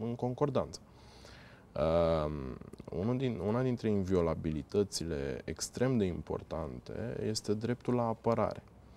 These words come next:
Este un drept reglementat de articolul douăzeci și doi din Constituție. Um,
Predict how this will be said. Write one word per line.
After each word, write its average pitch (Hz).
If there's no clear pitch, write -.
Este 82
un 90
drept 101
reglementat 101
de 98
articolul 92
douăzeci 87
și 82
doi 87
din 82
Constituție. 73
Um, 87